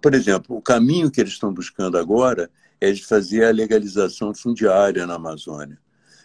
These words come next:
Mas fazer a lega-, legalização fundiária, usando uma lei do Lula, ainda de dois mil e cinco, mas fazer a legalização fundiária sem dar ao incra os elementos necessários para fiscalização e para o controle,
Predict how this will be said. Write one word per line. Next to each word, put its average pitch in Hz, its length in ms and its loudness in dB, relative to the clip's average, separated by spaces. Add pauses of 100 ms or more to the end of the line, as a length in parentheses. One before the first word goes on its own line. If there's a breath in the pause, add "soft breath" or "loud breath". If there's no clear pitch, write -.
Mas 107 240 0
fazer 131 340 2
a 147 40 0
lega-, 123 320 2
legalização 104 920 -2
fundiária, 98 680 0
usando 113 320 0
uma 98 140 -2
lei 85 200 -6
do 113 140 0
Lula, 131 460 2
ainda 104 280 -8
de 87 80 -20
dois 90 220 -8
mil 98 100 -16
e 107 60 -16
cinco, 131 440 -2 (600 loud breath)
mas 135 340 2
fazer 143 460 0
a 160 40 4
legalização 98 720 -4
fundiária 107 720 -2
sem 151 500 -2 (340 soft breath)
dar 117 540 2
ao 98 240 -8
incra 117 480 -6
os 104 180 -10
elementos 107 560 -4
necessários 98 800 -4
para - 220 -4
fiscalização 104 840 -6
e - 20 -10
para - 120 -14
o - 20 -12
controle, 101 600 -4